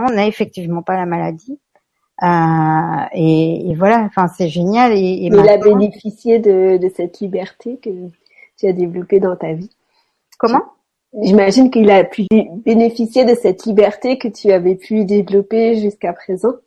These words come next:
Speaker 1: Ouais. Ouais,
Speaker 2: Mm.
Speaker 1: et, et le fait que, euh,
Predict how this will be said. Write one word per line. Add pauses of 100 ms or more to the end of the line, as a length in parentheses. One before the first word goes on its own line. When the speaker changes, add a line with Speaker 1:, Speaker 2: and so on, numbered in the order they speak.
(140)
Speaker 1:
Ouais. (800)
Ouais,
Speaker 2:
Mm.
Speaker 1:
et,
et
le
fait
que,
euh,